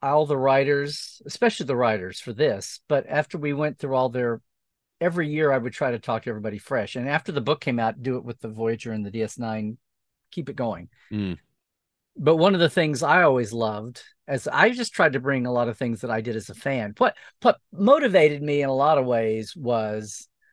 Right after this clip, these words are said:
Speaker 1: and it took me a few years to get this, but I would, I remember having memories of going to, especially the Starfleet, uh, the Starland and Starcon conve-, Starfest and Starcon in Denver that Stephen Walker and, and Kathy Walker did.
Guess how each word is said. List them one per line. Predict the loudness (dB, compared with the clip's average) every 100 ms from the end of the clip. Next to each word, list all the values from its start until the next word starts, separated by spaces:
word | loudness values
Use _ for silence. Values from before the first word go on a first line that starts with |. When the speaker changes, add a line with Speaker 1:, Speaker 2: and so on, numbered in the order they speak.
| _ _ _ _ _ -4
Speaker 1:
and | -2
it | 0
took | -2 -2
me | 0
a | 0
few | 0
years | -2 -2 -2
to | 0
get | 2 2
this, | 0 -4 -2
but | -4 2
I | 2 4
would, | 2 -2 -4 -14 _ _ _ -4
I | 0
remember | 2 2 2
having | 2 2 0
memories | 0 0 0 0
of | -2
going | -2 -2
to, | -4 -8
especially | -4 -2 0 0 0
the | 2 4 2 0
Starfleet, | -4 -2 -2 0 -2 -4
uh, | -2
the | -2 -2 -2
Starland | -2 0 2 0 -2 -4 -6
and | -6
Starcon | -2 -2 -2 -2 -2 -4
conve-, | -4 -6
Starfest | -4 2 2 4 2 2
and | -8
Starcon | -2 -2 -2 -2 -2
in | -2
Denver | -4 -6 -10 -20 _ _ _ _ _ _
that | -6
Stephen | -4 -4 -4 -2
Walker | 0 0 0 -4
and, | -4 -6
and | -8 -8
Kathy | -4 -4 -4 -4
Walker | -4 -4 -6
did. | -6 -10